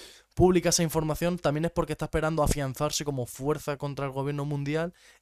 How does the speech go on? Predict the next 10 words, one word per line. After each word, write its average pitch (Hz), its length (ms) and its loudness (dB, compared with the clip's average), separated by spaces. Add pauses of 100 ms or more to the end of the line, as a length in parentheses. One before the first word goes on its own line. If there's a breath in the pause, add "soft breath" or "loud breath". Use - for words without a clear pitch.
(120)
y, 151 320 0
eh, 131 460 -2
así, 151 500 -2
en 135 320 -4
el 135 160 -2
momento 139 380 0
adecuado, 156 480 2
soltar 135 340 -4
esa 151 160 -4
bomba 170 420 2